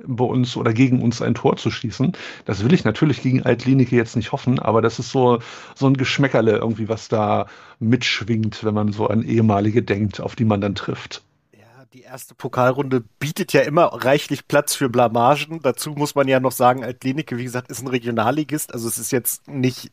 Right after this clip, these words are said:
Speaker 2: so weit weg, klassentechnisch von uns. Äh, die sind aufgepampert, die sollen halt sehr, sehr dringend aufsteigen. Auch wenn die, ich glaube,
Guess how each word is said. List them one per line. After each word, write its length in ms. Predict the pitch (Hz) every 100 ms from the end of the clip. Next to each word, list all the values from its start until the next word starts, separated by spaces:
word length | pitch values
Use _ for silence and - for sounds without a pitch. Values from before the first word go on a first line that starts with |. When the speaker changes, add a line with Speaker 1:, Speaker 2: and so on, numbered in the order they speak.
| _
Speaker 2:
so 380 | 131 120 165 147
weit 280 | 139 143 123
weg, 280 | 156 - _ _
klassentechnisch 800 | - 147 - - 151 - 151 -
von 160 | 143 -
uns. 340 | 147 175 - - - - - - _
Äh, 340 | 135 131 123 120
die 80 | 120
sind 180 | 131 123
aufgepampert, 760 | 143 - 160 156 143 147 131
die 60 | 123
sollen 300 | 123 127 123
halt 180 | 123 -
sehr, 220 | 127 127
sehr 160 | 131
dringend 380 | 123 127 135 127
aufsteigen. 760 | 131 165 - - 143 143 165 - _ _
Auch 200 | 123 -
wenn 160 | 127 135
die, 180 | 131
ich 120 | - -
glaube, 380 | 117 127 127